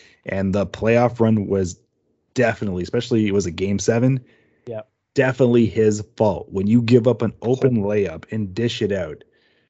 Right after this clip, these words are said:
Speaker 2: We talked
Speaker 1: there's
Speaker 2: about
Speaker 1: something
Speaker 2: it on
Speaker 1: wrong.
Speaker 2: the pod. I mean, it
Speaker 1: There's
Speaker 2: was,
Speaker 1: something.
Speaker 2: it, it was one of the most cowardly N B A moments I've ever seen.
Speaker 1: Absolutely.
Speaker 2: And this guy's a former, what, first overall?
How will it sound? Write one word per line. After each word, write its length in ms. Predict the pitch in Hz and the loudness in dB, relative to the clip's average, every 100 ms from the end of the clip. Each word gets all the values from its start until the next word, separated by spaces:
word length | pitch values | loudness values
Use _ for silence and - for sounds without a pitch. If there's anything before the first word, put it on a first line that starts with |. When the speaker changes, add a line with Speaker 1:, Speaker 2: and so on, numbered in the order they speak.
| _ | _
Speaker 2:
We 100 | - | -4
talked 280 | 165 190 143 | 2 4 4
Speaker 1:
there's 100 | 170 | 2
Speaker 2:
about 80 | 135 | -2
Speaker 1:
something 160 | 123 | -2
Speaker 2:
it 80 | 110 | 0
on 0 | |
Speaker 1:
wrong. 140 | 95 - | 0 -4
Speaker 2:
the 60 | _ | _
pod. 400 | 160 175 123 - _ _ _ _ _ _ _ _ _ | 2 2 0 -6 _ _ _ _ _ _ _ _ _
I 100 | 143 | -2
mean, 80 | 160 | 0
it 60 | 180 | 2
Speaker 1:
There's 80 | |
Speaker 2:
was, 160 | 196 - | 2 0
Speaker 1:
something. 200 | 104 156 | -2 2
Speaker 2:
it, 160 | 165 - _ _ _ _ _ _ | 2 2 _ _ _ _ _ _
it 80 | 156 | -2
was 140 | 185 165 | 0 0
one 140 | 180 | -2
of 80 | 165 | -2
the 80 | 156 | -2
most 200 | 151 - | -4 -4
cowardly 500 | 147 147 156 143 135 | 0 2 2 2 -2
N 140 | 131 | -2
B 120 | 123 117 | -4 -4
A 100 | 120 | -6
moments 380 | 107 98 95 107 | -8 -12 -12 -10
I've 100 | 107 | -8
ever 180 | 110 110 | -8 -8
seen. 100 | - | -8
Speaker 1:
Absolutely. 640 | 110 98 95 85 85 - | -8 -6 -4 -4 -8 -12
Speaker 2:
And 140 | 147 151 | -12 -2
this 160 | 170 | -4
guy's 240 | - 165 147 | 2 0 0
a 60 | |
former, 380 | 139 151 147 143 | -4 -2 -2 0
what, 300 | 139 123 104 | 0 -2 -4
first 320 | - 139 139 | -4 -4 -2
overall? 680 | 139 135 139 123 117 160 - | -2 -2 -2 -2 0 -2 -4